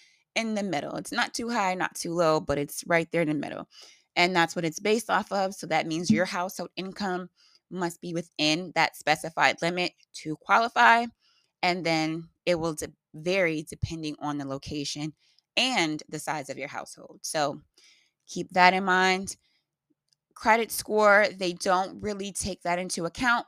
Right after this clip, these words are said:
but your lender might. And again, it can be anywhere from six twenty to six forty minimum. It depends on your lender.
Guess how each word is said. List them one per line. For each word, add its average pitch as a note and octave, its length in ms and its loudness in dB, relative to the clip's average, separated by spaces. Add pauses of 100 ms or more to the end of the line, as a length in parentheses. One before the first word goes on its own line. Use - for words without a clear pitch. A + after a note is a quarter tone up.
but E3 200 -2
your E3+ 160 -2
lender E3 340 0
might. G#3 400 6 (380)
And D#3+ 480 0
again, D3+ 420 -4
it D#3+ 160 -6
can E3+ 240 -8
be D3 220 -8
anywhere D3 420 -2
from C#3 160 -14
six - 260 -14
twenty F3 420 -8
to D#3 120 -16
six - 300 -14
forty D#3 420 -2
minimum. F3 640 -4 (320)
It - 80 -16
depends D#3+ 460 0
on C#3+ 180 -2
your D3 120 -2
lender. G3 560 0